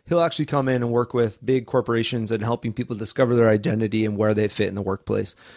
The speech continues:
But he, he kinda opened my eyes to, a couple years ago, to this idea that, like, you know, 'cause I held on to the identity of the guy that had the affair or the identity of an alcoholic. The,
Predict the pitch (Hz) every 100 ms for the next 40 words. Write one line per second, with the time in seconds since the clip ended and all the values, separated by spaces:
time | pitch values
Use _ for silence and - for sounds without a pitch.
0 | - 123 110 165 185 190 180 160 - _
1 | _ _ - 285 - 381 - 165 165 156
2 | 147 135 123 117 127 123 - - - 131
3 | 123 117 110 101 160 170 131 117 110 113
4 | 101 95 90 _ _ _ _ _ _ -
5 | - - 139 123 127 117 117 127 120 117
6 | 113 110 - _ _ _ _ _ _ _
7 | _ _ _ 139 135 127 156 214 143 156
8 | 143 139 - 139 120 113 113 120 120 113
9 | 120 113 113 107 101 110 - _ _ _
10 | _ 131 120 123 113 110 113 113 104 -
11 | 117 107 104 104 107 110 107 104 117 117
12 | 113 110 107 110 110 107 113 113 107 107
13 | - 117